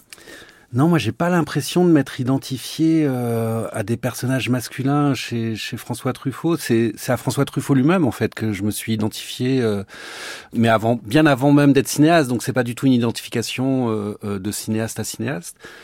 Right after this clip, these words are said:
Je pense que même quand j'étais spectateur de Truffaut et que j'avais une vingtaine d'années, c'était, c-, c'était lui en fait qui me,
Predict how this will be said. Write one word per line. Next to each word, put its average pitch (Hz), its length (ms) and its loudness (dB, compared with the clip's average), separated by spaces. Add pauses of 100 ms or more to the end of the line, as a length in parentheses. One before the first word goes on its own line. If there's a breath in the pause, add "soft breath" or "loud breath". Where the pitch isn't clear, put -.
(180 loud breath)
Je - 140 -8
pense 135 180 0
que - 100 -4
même 135 180 4
quand 127 120 0
j'étais 120 360 0
spectateur 120 580 -2
de 113 80 0
Truffaut 131 640 0
et 110 120 0
que 107 180 -4
j'avais 104 340 -2
une 107 100 0
vingtaine 110 340 -4
d'années, 120 400 2
c'était, 123 580 -4
c-, - 300 -12
c'était - 540 -4
lui 131 260 4
en 123 80 4
fait 107 220 -2
qui - 160 -6
me, 104 500 -2